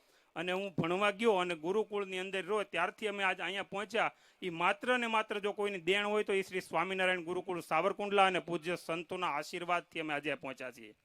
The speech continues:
બીજી વાત કે અમે ભણતા ત્યારે લગભગ, અ, સ્વામી, છત્રીસો રૂપિયા વર્ષની ફી હતી. છત્રીસો રૂપિયા આખા વર્ષની ફી હતી. અને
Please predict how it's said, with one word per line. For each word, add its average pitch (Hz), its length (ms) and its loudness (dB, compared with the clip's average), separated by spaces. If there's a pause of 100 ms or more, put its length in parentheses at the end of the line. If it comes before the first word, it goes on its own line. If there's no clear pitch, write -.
(420)
બીજી 202 280 0
વાત 202 220 4 (880)
કે 202 80 -8 (100)
અમે 233 240 4
ભણતા 226 400 2
ત્યારે 220 300 4
લગભગ, 196 440 2
અ, 208 240 2
સ્વામી, 214 360 0
છત્રીસો 226 560 -16
રૂપિયા 175 280 -16
વર્ષની 175 380 -18
ફી 160 200 -18
હતી. 147 220 -20 (880)
છત્રીસો 233 420 0
રૂપિયા 233 280 4
આખા 208 260 6
વર્ષની 220 440 6
ફી 214 260 6
હતી. 202 380 4 (440)
અને 208 440 -2